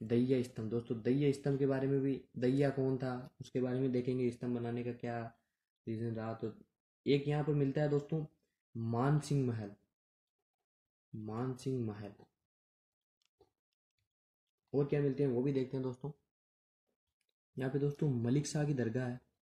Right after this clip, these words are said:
मलिक शाह की दरगाह है। दोस्तों यहीं पे अलाउद्दीन खिलजी की, ए, वो है, ए,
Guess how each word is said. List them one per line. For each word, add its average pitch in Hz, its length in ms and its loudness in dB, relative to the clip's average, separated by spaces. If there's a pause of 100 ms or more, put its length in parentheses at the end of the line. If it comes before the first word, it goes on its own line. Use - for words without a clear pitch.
(960)
मलिक 117 420 0
शाह 127 240 -4
की 120 160 -4
दरगाह 110 320 -4
है। 113 160 -10 (680)
दोस्तों 127 260 2
यहीं 123 340 2
पे 151 160 4
अलाउद्दीन 131 600 4
खिलजी 120 340 0
की, 131 540 0
ए, 110 180 -4
वो 107 320 -4
है, 104 480 -8
ए, 101 280 -12